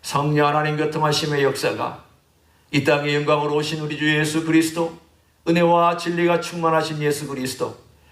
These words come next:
십자가에서 보혈을 흘려서 우리를 위하여 기꺼이 내어주신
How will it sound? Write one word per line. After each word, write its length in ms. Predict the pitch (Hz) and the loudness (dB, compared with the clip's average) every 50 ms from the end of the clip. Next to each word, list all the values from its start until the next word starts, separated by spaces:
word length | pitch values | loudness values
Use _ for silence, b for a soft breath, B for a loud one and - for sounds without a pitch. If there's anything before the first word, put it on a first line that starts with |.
| b b b b | b b b b
십자가에서 920 | - - - - - 170 165 156 156 160 156 156 160 165 160 160 160 160 | -2 -2 -2 0 2 2 4 4 6 4 4 4 4 4 2 2 2 0
보혈을 300 | 170 170 165 165 165 160 | 0 4 4 6 6 6
흘려서 380 | 165 165 170 170 165 165 175 | 6 4 6 4 4 2 2
우리를 300 | 175 170 170 170 175 175 | 0 2 2 2 2 2
위하여 260 | 175 175 175 175 180 | 2 2 2 2 0
기꺼이 440 | 170 - 165 165 190 185 180 175 170 | -2 -6 -6 -4 -2 0 2 2 2
내어주신 720 | 165 165 165 165 156 156 156 - - 160 156 151 143 - | 2 4 2 2 2 0 -2 -4 -4 -4 -6 -6 -10 -14